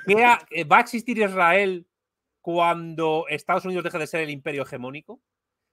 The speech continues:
Porque Estados Unidos tiene muy buenas relaciones con Rusia y tien-, y tendría que tenerlas con China. Pero la cuestión es,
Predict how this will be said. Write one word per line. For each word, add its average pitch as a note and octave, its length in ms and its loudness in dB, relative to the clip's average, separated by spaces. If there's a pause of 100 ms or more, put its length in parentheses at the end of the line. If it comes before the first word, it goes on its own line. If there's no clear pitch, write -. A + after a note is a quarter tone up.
(140)
Porque A#2+ 140 -12
Estados F#3+ 260 4
Unidos A3+ 280 -2
tiene F#3+ 200 -2
muy G#3+ 200 -2
buenas A#3 220 0
relaciones F#3+ 320 -2
con D#3+ 160 -4
Rusia D3 400 -6 (800)
y D3 140 -12
tien-, F3 240 -2
y D3+ 80 -12
tendría D#3+ 280 0
que A3+ 80 -2
tenerlas G#3 300 -2
con D3 200 -6
China. F#3+ 380 -6 (240)
Pero D#3 120 -2
la D#3 100 2
cuestión G3+ 260 -4
es, D#3 260 -4